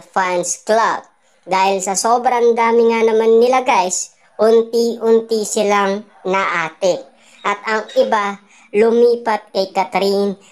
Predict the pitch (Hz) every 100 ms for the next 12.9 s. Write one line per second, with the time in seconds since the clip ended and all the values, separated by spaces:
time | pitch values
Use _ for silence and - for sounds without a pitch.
0 | _ 175 160 180 180 170 180 175 - -
1 | 202 196 - 233 208 214 226 240 254 233
2 | 202 196 196 196 233 233 - - 220 226
3 | 262 240 254 247 254 262 180 165 - _
4 | _ _ - 202 208 - 208 214 208 196
5 | - _ _ - 180 190 180 180 196 170
6 | - - 185 196 202 208 196 208 202 202
7 | 202 202 190 196 190 202 190 196 202 202
8 | 202 208 202 202 175 190 214 202 202 202
9 | 233 247 202 180 175 - _ _ - 226
10 | 226 233 220 220 214 202 196 - 240 311
11 | 311 - - 240 277 269 269 262 240 233
12 | 214 233 214 208 - - 220 -